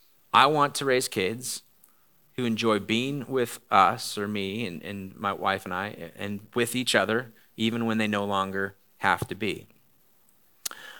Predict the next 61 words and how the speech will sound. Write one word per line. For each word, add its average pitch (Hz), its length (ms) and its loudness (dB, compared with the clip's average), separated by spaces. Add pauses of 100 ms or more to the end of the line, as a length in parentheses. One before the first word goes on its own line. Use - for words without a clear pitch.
(160)
Um, 120 280 4
I 123 300 8
see 127 340 0
this 127 280 0
as 110 200 4
an 110 100 0
adult 104 400 -2
child 117 580 0
whose 95 240 -6
parents 98 400 -4
are 92 60 -8
still 98 340 -4
in 92 140 -6
the 90 120 -8
area 98 300 0
here. 120 420 -2 (360)
Uh, 101 260 4 (100)
and 101 220 -4
we 104 220 -2
look 95 180 -4
forward 98 320 -2
to 98 100 -8
being 92 360 -6
with 131 180 -6
them. 160 380 -6 (100)
We 101 320 -4
look 101 220 -6
forward 98 220 -4
to 95 40 -10
being 92 260 -8
with 90 200 -10
our, 90 340 -2
my, 92 220 0
I 107 180 0
look 123 160 0
forward 98 160 -4
to 92 80 -8
being 95 120 -8
with 92 100 -12
my 92 100 -8
siblings, 156 400 -4
that 104 140 -6
we 104 100 -2
don't 101 300 -2
dread. 98 340 -2 (180)
I - 60 -4
mean, 180 80 4
the 143 60 8
holidays, 131 440 8
there's 120 220 0
logistics 110 580 -2
and 101 140 -2
there's, 98 140 -2
like, 95 160 -2
"How 98 180 4
are - 20 2
we 95 100 -4
gonna 90 160 -8
do 95 180 -6
this?" 92 240 -6
And 92 120 -8